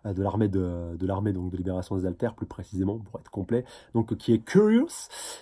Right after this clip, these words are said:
et son alter qui est donc, euh, Lémine en fait tout simplement, à savoir, bah, de pouvoir transformer des personnes en mine et tout. Donc ça m'a beaucoup fait penser aux explosions de Bakugo, tu vois, parce que mine, explosion, tout ça, c'est, c'est un petit peu lié. Donc pourquoi pas un affrontement entre les deux, et ultérieurement, même si je t'avoue que l'alter de Bakugo claque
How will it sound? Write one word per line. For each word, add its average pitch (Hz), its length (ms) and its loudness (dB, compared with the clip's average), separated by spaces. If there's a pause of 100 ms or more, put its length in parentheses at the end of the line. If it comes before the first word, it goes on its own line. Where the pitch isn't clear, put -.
(140)
et 196 100 8
son 190 180 4
alter 160 420 6
qui 123 200 2
est 110 40 6
donc, 131 320 2
euh, 98 60 4
Lémine 117 480 6
en 90 60 -4
fait 95 160 -10
tout - 100 -20
simplement, 90 400 -4 (340)
à 117 80 0
savoir, 113 320 4
bah, 107 80 2
de 95 60 -2
pouvoir - 220 -6
transformer 95 440 -4
des 87 140 -8
personnes 98 320 -8
en 87 80 -4
mine 95 160 0
et 90 60 -2
tout. 147 120 -8
Donc 120 140 -2
ça - 80 -2
m'a 107 80 4
beaucoup 185 220 2
fait 247 100 6
penser 170 260 2
aux 175 80 8
explosions 147 460 4
de 143 80 2
Bakugo, 135 340 2
tu 143 60 -4
vois, 123 100 -2
parce - 160 -12
que 113 80 -4
mine, 110 300 0
explosion, 104 400 -4
tout 107 80 -12
ça, 107 120 -4
c'est, 107 220 -6
c'est - 140 -12
un 98 60 -6
petit 107 120 -6
peu 117 140 4
lié. 117 300 4 (440)
Donc 143 220 4
pourquoi 151 460 4
pas 151 180 8
un 151 80 8
affrontement 131 420 2
entre 123 200 0
les 123 100 6
deux, 123 220 4
et - 20 2
ultérieurement, 110 480 4
même 98 100 2
si - 120 -8
je - 60 -8
t'avoue 104 180 0
que 101 100 -6
l'alter 95 160 -4
de 92 60 -2
Bakugo 104 320 -2
claque 90 300 -8